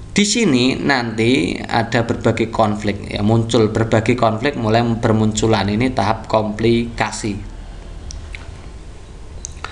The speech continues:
Kemudian ada evaluasi, ini proses pemecahan masalah dari sebuah cerpen ya. Setelah konflik kemudian ada evaluasi. Kemudian resolusi.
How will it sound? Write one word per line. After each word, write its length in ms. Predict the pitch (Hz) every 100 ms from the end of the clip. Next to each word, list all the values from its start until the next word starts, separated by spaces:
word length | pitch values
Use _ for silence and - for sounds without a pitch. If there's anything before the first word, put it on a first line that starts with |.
| - -
Kemudian 480 | - 185 202 220 208
ada 160 | 190
evaluasi, 800 | 180 175 175 170 151 143 151 127
ini 80 | 127
proses 400 | 143 131 127 147
pemecahan 440 | 139 131 127 120 120
masalah 440 | 113 113 151 147
dari 160 | 113 110
sebuah 720 | - - 110 113 - - -
cerpen 480 | - 110 107 98 98 98 - - - -
ya. 240 | 101 107 131 139 - - - -
Setelah 400 | - 104 104 98
konflik 480 | - 98 98 - -
kemudian 320 | 104 110 107
ada 160 | 101 95
evaluasi. 640 | 95 95 92 - - -
Kemudian 320 | 139 156 196
resolusi. 960 | 185 185 185 196 202 196 208 151 -